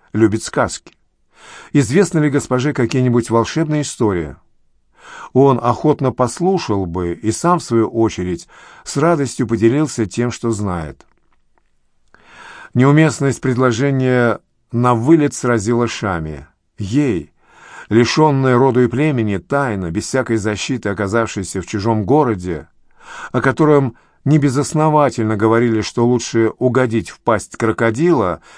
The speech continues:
чем в логово безжалостных ассирийцев. Самое время слушать сказки. Она уже готова была записать противного старикашку в число своих главных врагов, но,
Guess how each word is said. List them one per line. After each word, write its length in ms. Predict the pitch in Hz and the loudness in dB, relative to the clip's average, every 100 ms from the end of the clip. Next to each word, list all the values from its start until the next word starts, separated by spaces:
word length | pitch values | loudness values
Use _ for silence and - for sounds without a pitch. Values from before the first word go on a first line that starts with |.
| - | -16
чем 260 | - 139 123 | -4 0 2
в 40 | |
логово 360 | 123 127 117 117 | 4 4 4 2
безжалостных 840 | 101 107 104 123 110 - 107 95 - _ - | 2 -2 0 2 0 -2 -8 -8 -14 _ -8
ассирийцев. 840 | 107 - 120 101 - 87 78 - _ _ _ _ _ _ _ - - - | -4 0 0 0 -4 -10 -10 -18 _ _ _ _ _ _ _ -20 -18 -6
Самое 360 | 208 196 165 | 0 4 4
время 280 | 143 143 131 | 4 2 0
слушать 400 | - 120 120 113 | -2 -2 -2 -6
сказки. 500 | - 85 - - - _ _ _ _ _ _ _ - - - | -4 -6 -6 -14 -20 _ _ _ _ _ _ _ -20 -20 -2
Она 200 | 135 175 | 2 4
уже 140 | 180 160 | 4 4
готова 360 | 165 175 156 | 4 4 4
была 400 | 143 147 143 135 - | 4 4 4 2 0
записать 600 | 113 131 127 - 139 - | -4 -2 -2 -2 -4 -2
противного 560 | 127 117 131 127 120 | -4 -2 -2 0 0
старикашку 640 | 113 120 113 131 123 - 104 | -2 0 0 2 -2 -4 -6
в 40 | |
число 320 | 127 - 127 | -6 -2 -2
своих 300 | - 117 120 | 0 0 0
главных 420 | 110 127 123 120 | 2 2 2 -2
врагов, 640 | 113 139 139 175 110 - - _ _ _ - - - - - | -2 -2 2 2 2 -2 -16 _ _ _ -20 -20 -20 -16 0
но, 440 | 139 180 185 151 | 4 6 4 2